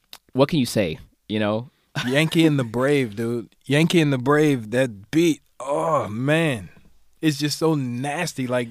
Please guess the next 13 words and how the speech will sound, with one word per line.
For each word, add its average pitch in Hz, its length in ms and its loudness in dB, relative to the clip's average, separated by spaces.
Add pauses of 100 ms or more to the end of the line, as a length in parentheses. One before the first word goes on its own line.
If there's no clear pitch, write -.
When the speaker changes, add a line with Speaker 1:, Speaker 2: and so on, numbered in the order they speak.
Speaker 2:
I, 143 180 -6
I 147 120 -4
don't 175 160 4
even 156 160 2
know 151 100 2
how 156 120 2
to 143 80 -2
describe 151 500 2
it. 110 120 -10
Like, 127 160 2
Speaker 1:
It 147 80 0
Speaker 2:
that, 135 200 -4 (1000)
man. 123 400 -4